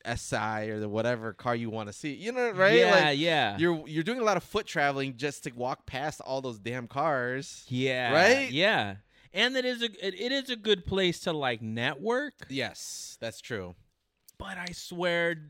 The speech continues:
Speaker 2: like,
Speaker 1: It's like the nerd show before the party now.
Speaker 2: I feel like a lot, ma-, and, and correct me if I'm wrong here,
Speaker 1: Okay.
Speaker 2: right? But I feel like a lot of the people that we've met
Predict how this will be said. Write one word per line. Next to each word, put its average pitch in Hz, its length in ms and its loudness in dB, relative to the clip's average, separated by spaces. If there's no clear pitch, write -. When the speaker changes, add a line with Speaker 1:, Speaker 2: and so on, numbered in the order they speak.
Speaker 2:
like, 147 380 -2
Speaker 1:
It's 151 140 2
like 214 140 2
the 208 80 4
nerd 151 480 0
show 120 280 2
before 120 300 -2
the 104 80 -6
party 110 460 -2
now. 80 340 -14
Speaker 2:
I 180 80 -2
feel 294 200 -8
like 269 180 -4
a 214 60 -4
lot, 185 200 -10
ma-, 165 140 -2
and, 175 220 2
and 170 260 -2
correct 185 360 0
me 170 200 0
if 143 160 -2
I'm 127 220 0
wrong 98 300 -4
here, 101 160 -10
Speaker 1:
Okay. 90 240 -4
Speaker 2:
right? 123 300 -4
But 147 120 -2
I 156 100 2
feel 214 300 -2
like 185 220 -4
a 156 40 -4
lot 147 300 -2
of 151 120 -6
the 139 100 -4
people 143 440 -6
that 117 180 -6
we've 120 300 -10
met 120 540 -2